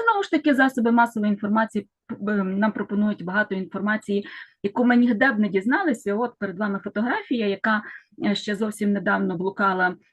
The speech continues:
е, просторами Фейсбуку. Де б ми ще, як не з Фейсбуку, дізналися, як виглядав геній Леонардо да Вінчі і його муза, е, Мона Ліза? Хоча насправді, якщо добре подумати, так, то, напевно, ми зрозуміємо, що фотографія з'явилася лише через кілька століть після того, як,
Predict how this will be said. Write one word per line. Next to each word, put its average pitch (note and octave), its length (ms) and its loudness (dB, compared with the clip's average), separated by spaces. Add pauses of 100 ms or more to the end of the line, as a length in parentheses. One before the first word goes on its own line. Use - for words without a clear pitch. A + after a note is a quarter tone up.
(140)
е, F#3+ 180 -2
просторами G3 460 0
Фейсбуку. C#4 600 0 (240)
Де B3 180 2
б B3+ 100 2
ми B3+ 160 4
ще, C#4 280 -4
як A#3+ 260 -2
не G3+ 100 0
з - 80 -10
Фейсбуку, A#3 440 -4
дізналися, G#3 540 0
як G#3 180 -4
виглядав F#3+ 580 -2
геній F3+ 760 -2
Леонардо F#3+ 460 0
да F3 160 -2
Вінчі B3 420 2
і G3+ 60 -4
його G3 220 -2
муза, G#3+ 400 0 (340)
е, F3+ 340 -2
Мона G3 420 0
Ліза? F3+ 440 -4 (360)
Хоча F4 180 0
насправді, D#4 480 4
якщо B3+ 380 0
добре A#3 300 2
подумати, B3+ 600 2
так, B3 200 2
то, G#3 80 -6
напевно, G3+ 380 0
ми G3+ 100 0
зрозуміємо, G#3 580 -2
що G3 140 -12
фотографія G3 540 -4
з'явилася F#3+ 460 -4
лише F#3 220 -6
через F3 260 -6
кілька G#3+ 280 0
століть G#3 380 -2
після F3 260 -2
того, G3 300 0
як, F3 240 0